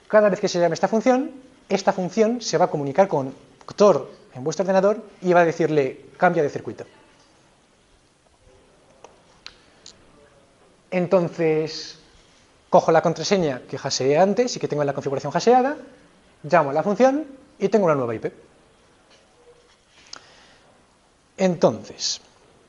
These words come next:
algo que quizá he hecho en algún momento. Encontrarme una votación online, ver que está en cuarenta y cinco cincuenta y cinco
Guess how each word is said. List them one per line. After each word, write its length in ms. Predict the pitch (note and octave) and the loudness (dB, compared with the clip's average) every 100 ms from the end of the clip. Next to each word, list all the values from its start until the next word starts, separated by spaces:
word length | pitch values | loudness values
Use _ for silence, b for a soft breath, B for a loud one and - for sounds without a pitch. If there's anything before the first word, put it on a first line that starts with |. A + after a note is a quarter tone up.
| _ _ _ _ _ _ _ _ _ | _ _ _ _ _ _ _ _ _
algo 580 | F3+ G#3 A3+ A3+ C#4 C#4 - - | 2 4 4 4 4 2 -8 -6
que 140 | D#3+ | -4
quizá 400 | D#3+ D3+ F#3 E3+ | -4 -2 0 2
he 100 | D#3+ | 0
hecho 260 | G3+ - G#3 | -2 -2 0
en 80 | |
algún 220 | D#3+ D3 E3 | 0 0 -2
momento. 400 | B2+ G2+ G2+ - _ _ _ _ _ b b b b | -4 -6 -14 -18 _ _ _ _ _ b b b b
Encontrarme 460 | D#3 D3+ D#3 F3+ F#3 | -10 -4 2 2 4
una 100 | E3 | 2
votación 300 | D#3 D3 C3+ | 2 -4 -6
online, 380 | B2+ F3 C4 D#4 - - - | -2 -2 -2 -6 -16 -20 -12
ver 200 | D3 D3+ | -6 -6
que 80 | D3+ | -6
está 400 | - D#3 D#3 D3+ | -2 0 2 0
en 220 | D3+ D3 | -2 -2
cuarenta 260 | D3+ D3 C#3 | 0 0 0
y 20 | |
cinco 200 | F3+ D#3+ | 0 -2
cincuenta 320 | D3+ C#3+ C3+ | -2 -6 -2
y 20 | |
cinco 360 | G3+ A#3+ C#4 | 0 2 0